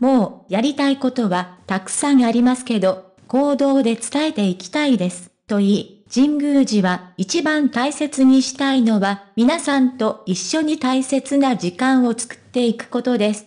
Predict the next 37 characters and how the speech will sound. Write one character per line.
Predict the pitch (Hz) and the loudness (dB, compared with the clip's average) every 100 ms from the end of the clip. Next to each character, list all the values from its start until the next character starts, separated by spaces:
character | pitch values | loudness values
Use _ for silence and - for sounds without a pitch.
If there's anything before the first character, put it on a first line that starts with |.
| _ - | _ -10
と | 220 | -6
語 | 196 190 202 | -4 -2 0
り | 202 | 2
ま | 220 220 | 2 0
し | - | -4
た。 | 160 - _ _ _ | -10 -12 _ _ _
平 | - 269 320 294 | -4 0 0 0
野 | 240 | 0
は、 | 226 226 233 | -2 -4 -14
岸 | - - - | -12 -10 -4
く | 311 | 2
ん | 269 | 4
が | 214 208 | 2 -2
加 | 233 | -2
わ | 247 233 226 | 0 0 0
り、 | 180 175 - - | 0 -2 -6 -4
ナ | 262 311 | -2 2
ン | 262 | 2
バ | 196 180 - - | 2 -2 -6 -4
ー | |
ア | 285 | 0
イ | 269 - | 0 -2
と | - 214 | -4 -4
し | - | -4
て | - 240 | -2 2
の | 233 | 4
物 | 220 254 302 | 4 4 2
語 | 311 | -2
が | 294 254 202 180 | 0 0 0 -4
始 | 190 214 277 | -4 -2 2
ま | 269 | 2
っ | 269 - | 0 -4
て | 226 | -2
い | 220 | -2
き | 220 202 | 0 0
ま | 175 185 | 0 -4
す。 | - | -12